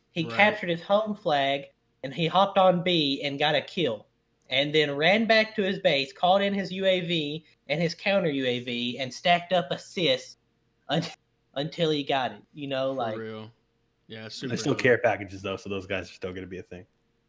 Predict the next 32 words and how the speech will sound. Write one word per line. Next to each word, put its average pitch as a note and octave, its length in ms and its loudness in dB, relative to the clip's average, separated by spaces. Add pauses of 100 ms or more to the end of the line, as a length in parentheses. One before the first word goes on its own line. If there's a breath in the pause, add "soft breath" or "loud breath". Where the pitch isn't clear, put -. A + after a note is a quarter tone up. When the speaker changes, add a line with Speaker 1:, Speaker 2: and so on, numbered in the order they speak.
(260)
Speaker 1:
Yeah, B2 260 -2
that's B2+ 220 -4
true. A2+ 400 -4
And C#3 180 -2
you, G#3 180 -2 (160)
um, B2 480 -4
you G3 140 -4
can G#3 160 -2
abuse B2 360 -6
that A#2 400 -2
in C3+ 180 -2
B C3+ 160 0
O B2 100 0
four A#2 260 -4
so A#2+ 240 -2
hard. A2 380 -2
I D3+ 80 0
was D#3+ 120 2
doing D3 100 -2
it B2 80 -6
the B2 80 -4
other A#2 120 -2
day. A2 180 -2
Like, A2 300 -4 (300)
you D#3+ 100 -8
get F#3+ 140 4
a - 40 -6
care F3+ 140 4
package, D#3+ 520 -2
you D3+ 120 -4
re-roll C#3+ 460 2
it, C3+ 160 -2